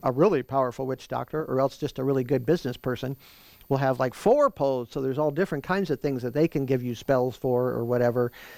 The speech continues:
But, uh, a lot of them only have one or two flags. But why, why limit your customer reach with just, with that? You can pretend that you can do all kinds of things.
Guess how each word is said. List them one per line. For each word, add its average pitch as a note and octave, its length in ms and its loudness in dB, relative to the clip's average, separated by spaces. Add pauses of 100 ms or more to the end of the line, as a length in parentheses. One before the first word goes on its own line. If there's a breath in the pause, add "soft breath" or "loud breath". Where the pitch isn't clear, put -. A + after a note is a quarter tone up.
(220 loud breath)
But, B2+ 220 0
uh, B2+ 300 2
a D3 80 2
lot F3+ 180 4
of F3 60 -4
them D3 120 -6
only C#3 160 -6
have B2+ 200 -4
one C3+ 140 -4
or B2 80 -4
two F#3 200 -4
flags. - 520 -4 (460)
But B2+ 120 -2
why, E3+ 220 0 (120)
why D3+ 220 0
limit F3+ 300 -2
your C#3+ 100 -2
customer D3 560 -4
reach B2+ 360 -2
with A#2+ 140 -6
just, - 280 -4
with C3 180 0
that? G#3 320 0
You D3+ 80 -4
can D3+ 160 -4
pretend C3+ 340 -4
that C3 120 -2
you C3 100 -4
can B2 140 -4
do B2+ 100 2
all B2 120 2
kinds - 280 -4
of - 80 -14
things. G#2+ 300 -14